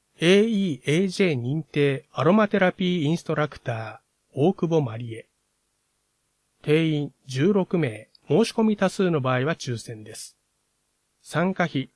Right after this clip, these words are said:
六百円。申し込みは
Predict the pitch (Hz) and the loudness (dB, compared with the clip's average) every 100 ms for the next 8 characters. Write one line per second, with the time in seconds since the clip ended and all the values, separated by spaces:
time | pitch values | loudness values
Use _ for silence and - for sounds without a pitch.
0 | - 123 _ - 170 175 120 - _ _ | -6 -6 _ -6 -4 -2 -4 -6 _ _
1 | _ _ _ _ _ _ _ 139 226 - | _ _ _ _ _ _ _ -2 -2 0
2 | 208 196 170 175 | -2 0 0 -2